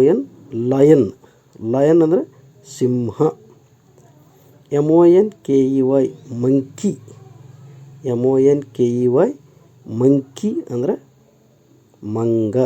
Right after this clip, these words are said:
ಎನ್ ಇ ಎಸ್ ಟಿ, ನೆಸ್ಟ್. ಎನ್ ಇ ಎಸ್ ಟಿ, ನೆಸ್ಟ್. ನೆಸ್ಟ್ ಅಂದರೆ ಗೂಡು. ಓ ಡಬ್ಲ್ಯೂ ಎಲ್, ಔಲ್. ಓ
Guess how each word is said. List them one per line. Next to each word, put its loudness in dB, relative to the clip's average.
ಎನ್ 2
ಇ 0
ಎಸ್ 0
ಟಿ, -6
ನೆಸ್ಟ್. -2
ಎನ್ 0
ಇ 2
ಎಸ್ -6
ಟಿ, -2
ನೆಸ್ಟ್. -2
ನೆಸ್ಟ್ -2
ಅಂದರೆ -4
ಗೂಡು. -2
ಓ 4
ಡಬ್ಲ್ಯೂ 2
ಎಲ್, -4
ಔಲ್. 2
ಓ 0